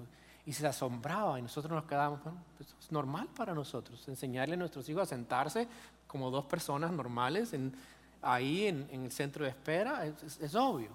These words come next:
Bueno, ha su-, sucedido también con nuestros hijos cuando hemos, ah, con e-, con ellos aquí presentes también, que hemos ido a comer y la gente está viendo cómo comen y están comiendo con buenos modales y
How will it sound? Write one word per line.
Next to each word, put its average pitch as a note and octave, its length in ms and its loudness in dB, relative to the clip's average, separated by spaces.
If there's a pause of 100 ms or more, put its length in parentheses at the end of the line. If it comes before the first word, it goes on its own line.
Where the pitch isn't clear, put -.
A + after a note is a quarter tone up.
Bueno, C#3 220 2
ha - 100 2
su-, D#3+ 300 2
sucedido D3 500 2
también D3+ 240 0
con D#3+ 80 -2
nuestros B2+ 380 -4
hijos E3+ 240 -2
cuando C3+ 200 0
hemos, C#3+ 280 -2 (480)
ah, B2 280 2
con C3+ 160 -2
e-, C3+ 200 -2
con C#3 160 0
ellos D3+ 300 2
aquí C#3+ 180 -2
presentes D#3 500 2
también, C#3+ 440 2
que D#3 100 0
hemos C#3+ 180 0
ido D#3 140 4
a - 20 2
comer C#3+ 560 2
y G3+ 40 2
la D#3 120 6
gente D#3 180 -4
está D3+ 120 -2
viendo D3 160 0
cómo C3 260 -4
comen F3 340 6
y F#3 40 4
están D3 160 -2
comiendo C#3+ 280 0
con C3+ 120 -2
buenos C3 180 0
modales D#3 580 4
y D3 60 -6